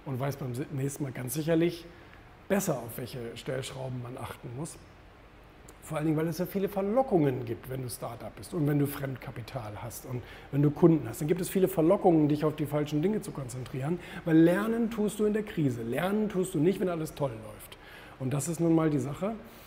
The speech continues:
Ähm, von daher glaube ich oder hoffe ich, dass eben die Deutschen künftig mehr Chancen verteilen.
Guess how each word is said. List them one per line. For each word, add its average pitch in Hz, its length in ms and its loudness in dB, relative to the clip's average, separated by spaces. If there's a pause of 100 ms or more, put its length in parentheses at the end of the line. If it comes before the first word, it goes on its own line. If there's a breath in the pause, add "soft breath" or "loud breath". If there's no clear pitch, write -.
(300 loud breath)
Ähm, 147 640 2
von 139 220 -2
daher 151 280 0
glaube 143 300 0
ich 151 200 -6
oder 123 240 -6
hoffe 202 240 -2
ich, - 160 -16 (320)
dass 123 180 -10
eben 143 480 0 (320 loud breath)
die 143 100 -2
Deutschen 147 760 -2 (100)
künftig 185 480 0
mehr 156 300 0
Chancen 170 440 -2
verteilen. 107 520 -10